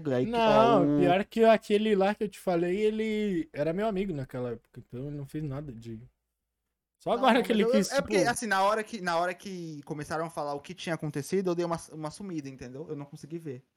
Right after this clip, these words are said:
Speaker 1: Então eu queria entender, né, o que aconteceu. Você passou por três equipes, já é muita coisa.
Speaker 2: Três equipes. E nas três eu sempre achei defeito, porque eu sou um cara perfeccionista.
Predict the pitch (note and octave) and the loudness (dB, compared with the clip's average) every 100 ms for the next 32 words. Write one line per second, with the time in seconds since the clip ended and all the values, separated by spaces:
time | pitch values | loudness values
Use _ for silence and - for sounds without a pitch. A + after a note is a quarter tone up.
0 | _ _ _ _ _ - C#3+ E3 E3 A#3 | _ _ _ _ _ -14 -10 -8 -8 -8
1 | D#4 F4+ F#3+ F3 F3 D#3+ D#3+ F3+ - D3+ | -12 -12 -12 -12 -14 -16 -14 -16 -14 -12
2 | D3 E3 F#3+ F3 - G3+ C#4+ E4+ G3 F#3+ | -10 -8 -8 -10 -2 -2 -2 -6 -8 -6
3 | E3 D#3 D#3+ E3+ F#4 - F3 F3+ G3 G3+ | -2 0 0 -2 -8 -6 -2 0 -2 -4
4 | - - - - - _ _ - F3 F#3 | -8 -12 -14 -16 -18 _ _ -4 0 0
5 | - - G3+ A#3 A3 A#3 A#3 A3+ A#3 G3 | -2 0 0 0 -2 -2 -2 -2 0 -2
6 | F3+ - B2+ _ _ - C#3+ D#3 D#3 D#3 | -2 -6 -8 _ _ -10 -8 -6 -6 -6
7 | E3+ D#3+ E3 - - C#3 B2+ B2 - - | -8 -10 -12 -10 -8 -6 -6 -10 -18 -20